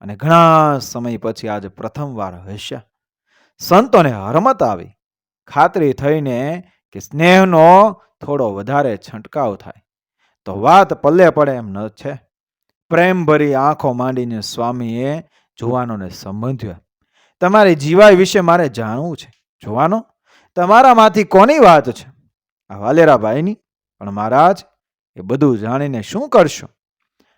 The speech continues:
"મારા ભગવાનને વિનંતી કરીશ." "શું કરશે ભગવાન?" "તમારે પક્ષે નીતિ અને ન્યાય હશે તો તમને સાથ આપશે અને તમારા દુશ્મનને સદબુદ્ધિ આપશે." જુવાનો કટાક્ષા ભર્યું હશે. "મહારાજ,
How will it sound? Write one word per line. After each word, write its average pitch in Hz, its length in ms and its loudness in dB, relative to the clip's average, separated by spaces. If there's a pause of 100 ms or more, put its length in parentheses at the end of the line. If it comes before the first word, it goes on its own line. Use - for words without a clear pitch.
(140)
"મારા 107 240 -6
ભગવાનને 165 580 2
વિનંતી 170 420 -6
કરીશ." 175 380 -6 (360)
"શું 277 280 -2
કરશે 185 340 4
ભગવાન?" 117 360 -2 (640)
"તમારે 208 360 6
પક્ષે 175 380 0
નીતિ 151 340 -4
અને 147 200 -4
ન્યાય 127 380 -4
હશે 123 320 -12 (380)
તો 113 100 -8
તમને 117 260 -10
સાથ 131 380 -4
આપશે - 460 -12 (460)
અને 120 140 -8
તમારા 147 320 4
દુશ્મનને 190 560 4
સદબુદ્ધિ 190 580 2
આપશે." 113 440 -2 (540)
જુવાનો 147 500 4
કટાક્ષા 147 720 0
ભર્યું 110 400 -4
હશે. 92 220 -12 (300)
"મહારાજ, 113 560 -2